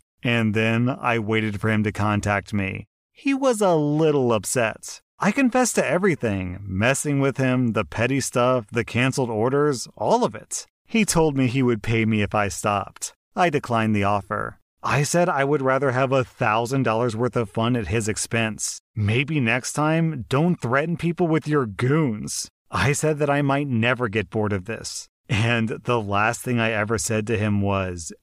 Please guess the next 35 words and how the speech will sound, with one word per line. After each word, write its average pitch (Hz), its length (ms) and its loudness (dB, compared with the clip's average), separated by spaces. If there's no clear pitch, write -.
"Every 123 420 -2
time 113 320 0
you 117 120 2
have 107 200 -2
a 107 80 -2
bad 104 320 0
day, 107 540 0
you're 117 180 0
gonna 135 180 0
wonder 123 400 0
if 117 280 -4
I 113 420 0
was 98 240 -2
somehow 104 480 0
involved." 101 720 -2
O 120 120 0
P, 135 380 0
you 110 200 -2
got 131 140 2
more 123 160 0
principles 131 520 -2
than 110 200 2
me. 110 360 0
I 113 160 0
would 170 140 0
have 156 120 0
taken 151 280 0
the 131 80 0
one 131 260 0
K 131 400 0
and 120 200 0
they 135 60 2
just 131 300 -2
kept - 320 -2
up. 123 300 0